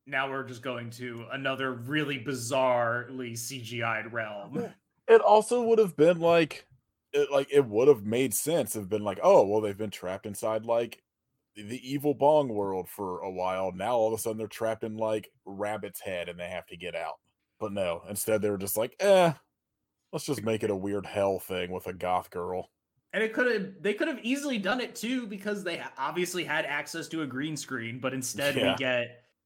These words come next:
Speaker 1: sexy hell.
Speaker 2: It's almost, I, it almost feels like all of these movies end on, like, a cliffhanger where I'm kinda like, "Okay, this next one might be interesting," and then they just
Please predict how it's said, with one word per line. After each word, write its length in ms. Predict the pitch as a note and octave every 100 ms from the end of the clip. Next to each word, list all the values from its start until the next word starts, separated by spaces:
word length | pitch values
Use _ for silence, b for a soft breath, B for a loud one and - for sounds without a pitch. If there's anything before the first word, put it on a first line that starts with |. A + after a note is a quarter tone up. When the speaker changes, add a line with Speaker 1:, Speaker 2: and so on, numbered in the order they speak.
| _
Speaker 1:
sexy 720 | - - - D3 F#3 - F#3
hell. 580 | E3 C3 G#2+ G2+ G#2 - _ _ _ _ _ _ B B
Speaker 2:
It's 160 | C3 -
almost, 360 | G#3 A3 A3 D#3
I, 100 | D#3
it 120 | D#3
almost 400 | F3+ A3 A3+ -
feels 260 | B2+ B2+ A#2
like 140 | G2
all 220 | E2 G2+ A#2
of 80 |
these 220 | A#2 G#2 F#2+
movies 420 | G2 G2 G#2 F2+
end 220 | F2 F#2+ F#2+
on, 160 | F#2
like, 200 | F#2 F#2
a 120 | E2 F2
cliffhanger 760 | - F#2+ - G2+ G2+ G#2 F#2+
where 200 | F#2+ G2
I'm 160 | F#2+ F2+
kinda 300 | - G2+ F#2+
like, 380 | F#2+ F#2 - - _ _ _ -
"Okay, 480 | A3+ - F#2 G2+ D3+
this 220 | G3+ -
next 240 | F#2 -
one 120 | F2+
might 180 | F2 E2+
be 160 | E2 E2
interesting," 640 | F2 - F2 G2+ G#2 A2+
and 140 | G#2 G2
then 200 | G2+ G2
they 100 | F#2+
just 300 | F#2+ F#2